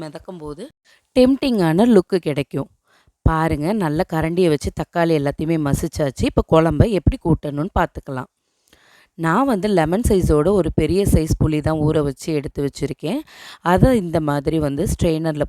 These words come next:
போட்டு நல்லா வடிகட்டிக்கோங்க. புளியை வந்து நல்லா கரைச்சி எடுத்தாச்சு. இப்போ மல்லித்தூள், நான் ரெண்டு ஸ்பூன் மல்லி-, இது மிளகாத்தூள் போட்டேன் இல்லையா, நாலு ஸ்பூன் மல்லித்தூள் போட்டுக்கோங்க. தேங்காயில கொஞ்சோண்டு சோம்பு வச்சு அரைச்சு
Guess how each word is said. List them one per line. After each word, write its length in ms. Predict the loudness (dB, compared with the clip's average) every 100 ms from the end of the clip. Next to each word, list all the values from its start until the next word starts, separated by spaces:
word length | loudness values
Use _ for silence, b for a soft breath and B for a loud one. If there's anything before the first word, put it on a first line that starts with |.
| 2
போட்டு 240 | 2 0 -4
நல்லா 240 | -4 -2 -2
வடிகட்டிக்கோங்க. 760 | -2 -2 -4 -6 -8 -6 -4 -6 -12 _ _ _ _ _ _ _ _ _ _ _ b b b
புளியை 280 | 2 4 4 2
வந்து 160 | -4 -4
நல்லா 220 | -2 -4 -4
கரைச்சி 300 | -4 -4 -4 -4
எடுத்தாச்சு. 520 | -4 -6 -6 -6 -6 -6 -8 b b b -8
இப்போ 300 | -8 -2 -2 0
மல்லித்தூள், 500 | -2 -2 -4 -6 -8 -6 -4
நான் 140 | -2
ரெண்டு 220 | -2 -2 -2
ஸ்பூன் 260 | 0 0 0 -4
மல்லி-, 240 | -2 -2 -2 -4
இது 120 | -2 0 -2 -2
மிளகாத்தூள் 480 | -2 0 0 -2 0
போட்டேன் 280 | -2 -2 -4
இல்லையா, 260 | -2 -2 -2 -4 B B _ -4
நாலு 240 | 0 2 2
ஸ்பூன் 240 | 2 0 0
மல்லித்தூள் 440 | -2 -2 -2 -2 0
போட்டுக்கோங்க. 540 | -2 -2 -4 -4 -4 -8 B B B 0
தேங்காயில 500 | 2 2 2 0 0 -4
கொஞ்சோண்டு 380 | -2 -2 -2 0
சோம்பு 340 | 2 2 4 2
வச்சு 200 | 2 -4 -2
அரைச்சு 260 | -2 -4 -4